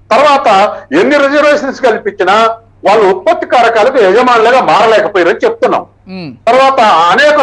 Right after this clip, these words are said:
Speaker 1: చోట్ల చట్టాలు తెచ్చినా వాళ్ళ చేతులకు భూములు మారలేదని చెప్తున్నాం. ఇవన్నీ నిజాలు. వాళ్ళ చేతులకు భూమి, ఆ, మనం భూ సంస్కరణ చట్టం తెచ్చినా వాళ్ళ చేతులకు భూమి లేదు.
Speaker 2: మ్మ్.
Speaker 1: రిజర్వేషన్స్ తెచ్చినా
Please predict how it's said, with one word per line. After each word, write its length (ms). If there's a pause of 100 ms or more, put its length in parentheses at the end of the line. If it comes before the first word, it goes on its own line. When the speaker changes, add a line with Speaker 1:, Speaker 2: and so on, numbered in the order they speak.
(100)
Speaker 1:
చోట్ల 280 (580)
చట్టాలు 440
తెచ్చినా 320
వాళ్ళ 200 (120)
చేతులకు 360
భూములు 420
మారలేదని 640
చెప్తున్నాం. 440 (360)
ఇవన్నీ 260
నిజాలు. 440 (600)
వాళ్ళ 140 (100)
చేతులకు 360
భూమి, 300 (480)
ఆ, 40 (560)
మనం 180
భూ 200
సంస్కరణ 480
చట్టం 320
తెచ్చినా 240
వాళ్ళ 140 (100)
చేతులకు 300
భూమి 160
లేదు. 320 (300)
Speaker 2:
మ్మ్. 220 (260)
Speaker 1:
రిజర్వేషన్స్ 640
తెచ్చినా 500